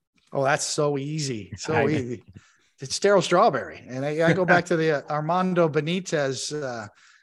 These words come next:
Speaker 1: you know, uh, big brawl when he, when he drilled Tino Martinez in nineteen ninety-eight right in the back. And I think, uh, most Yankee fans remember that brawl. Just go to YouTube if you wanna see it again. But Strawberry's the guy.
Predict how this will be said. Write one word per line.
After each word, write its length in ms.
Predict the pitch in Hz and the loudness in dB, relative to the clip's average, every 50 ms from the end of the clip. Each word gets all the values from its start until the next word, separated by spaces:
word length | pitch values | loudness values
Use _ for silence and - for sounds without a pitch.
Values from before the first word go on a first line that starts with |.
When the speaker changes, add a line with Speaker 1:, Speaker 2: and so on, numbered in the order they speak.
| _ _ _ - | _ _ _ -14
Speaker 1:
you 100 | 127 120 | -12 -12
know, 220 | 120 117 113 113 | -10 -10 -10 -8
uh, 300 | 117 117 113 107 107 104 104 - _ - 165 123 - _ | -8 -8 -8 -10 -10 -14 -16 -18 _ -16 -14 -14 -6 _
big 240 | - 175 170 143 117 | 0 2 2 0 -2
brawl 340 | 107 135 147 160 165 147 139 | 0 2 4 6 6 6 4
when 80 | 135 | 2
he, 80 | 131 131 | 0 -2
when 340 | 123 113 107 143 143 131 127 | -4 -6 -6 -6 -4 -4 -4
he 80 | 127 | -6
drilled 460 | 120 113 110 117 139 151 151 151 143 | -6 -6 -4 0 2 2 2 0 -2
Tino 260 | - - 151 147 147 143 | -4 -4 -4 -4 -4 -2
Martinez 600 | 139 139 139 - - 143 143 151 151 147 131 131 | -2 -2 -2 -2 -4 -4 -4 -2 -4 -4 -4 -4
in 80 | 117 | -4
nineteen 360 | 120 127 131 127 - 147 139 | -4 -4 -4 -4 -4 -4 -4
ninety-eight 500 | 135 135 139 139 131 131 135 139 147 143 | -2 -2 -2 -2 -2 -2 -2 0 -2 -2
right 220 | 120 117 123 139 127 | -4 -4 -6 -6 -6
in 60 | 127 | -6
the 60 | 117 | -8
back. 460 | 107 113 110 113 123 135 143 143 - - 110 | -6 -6 -6 -4 -4 -4 -4 -6 -8 -14 -16
And 140 | 104 117 | -12 -10
I 60 | 123 127 | -8 -8
think, 160 | 131 123 127 | -6 -6 -6
uh, 180 | 120 120 117 113 | -6 -6 -6 -6
most 280 | 120 127 135 139 - | -6 -6 -6 -6 -6
Yankee 240 | 139 139 135 - - | -6 -6 -6 -6 -6
fans 280 | - 143 139 139 123 127 | -6 -4 -4 -4 -4 -6
remember 280 | 123 123 135 135 139 131 | -4 -4 -2 -2 -2 0
that 180 | 131 131 131 | 0 -2 -2
brawl. 380 | 123 127 127 127 131 135 135 135 | -2 -2 0 0 2 2 0 0
Just 180 | 120 127 120 - | -2 -6 -6 -6
go 100 | 143 135 | -4 -4
to 80 | 131 | -4
YouTube 460 | 117 120 131 135 135 - 131 131 127 | -4 -4 -6 -6 -4 -4 -4 -4 -4
if 100 | 117 - | -6 -8
you 60 | 127 123 | -8 -6
wanna 160 | 120 117 - _ _ _ _ _ - | -6 -8 -8 _ _ _ _ _ -12
see 280 | - - 147 147 147 | -8 -6 -4 -4 -2
it 120 | 143 139 131 | 0 -2 0
again. 340 | 123 113 131 135 139 135 131 | 0 -2 -2 0 0 0 -2
But 140 | 117 104 - _ _ _ _ _ _ _ _ _ _ | -2 -4 -6 _ _ _ _ _ _ _ _ _ _
Strawberry's 440 | - - - 170 175 175 175 165 127 | -4 2 2 4 6 6 6 6 4
the 80 | 156 | 2
guy. 340 | 127 143 139 131 117 107 | 0 0 0 0 -2 -4